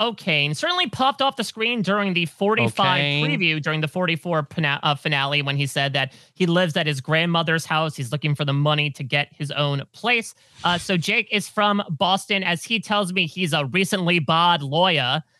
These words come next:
Speaker 1: Uh, but
Speaker 2: <laughs>
Speaker 1: Jake also wears many hats, not just Red Sox ones, not just that little bee hat, because
Speaker 2: Hey.
Speaker 1: on the side, he also teaches theater to kids.
Speaker 2: Okay.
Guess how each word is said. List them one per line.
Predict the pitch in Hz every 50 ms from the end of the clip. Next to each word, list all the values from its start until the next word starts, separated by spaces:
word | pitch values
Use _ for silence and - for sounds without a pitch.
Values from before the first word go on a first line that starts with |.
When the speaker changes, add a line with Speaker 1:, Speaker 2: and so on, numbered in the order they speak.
| _ _
Speaker 1:
Uh, | - 156 151 147
but | 139 127 - 294 359 359 - 294 - - 170 156 - -
Speaker 2:
<laughs> | _ -
Speaker 1:
Jake | 226 269 -
also | 339 311 - - 302 262
wears | 202 185 214 214 214 220 208 190 175 - -
many | 165 160 165 175 220 285 339 320 233 160
hats, | 135 131 - 139 127 127 - -
not | 175 208 254 247
just | - 233 240 - -
Red | 143 135 185 247 240
Sox | - - 160 120 117 - -
ones, | 143 127 120 113 -
not | 156 170 180
just | - 220 208 - -
that | 208 - -
little | 151 190 190 196 190 190 - 170
bee | 143 - - 175 226 262
hat, | 233 - - - 165 170 - -
because | 160 - - 294 277 190 180
Speaker 2:
Hey. | 90 92 92 90 90 85 82 208
Speaker 1:
on | 240 254
the | 240
side, | 202 - 277 320 330 294 262
he | 220 - 247 220
also | 175 180 220 214 - 262 220
teaches | 202 - 233 226 - 240 190 -
theater | - 208 247 294 226 156 127 123 -
to | -
kids. | - - 240 269 226 - _ - - - - _ _ _ _
Speaker 2:
Okay. | 151 165 147 - 165 139 151 190 208 190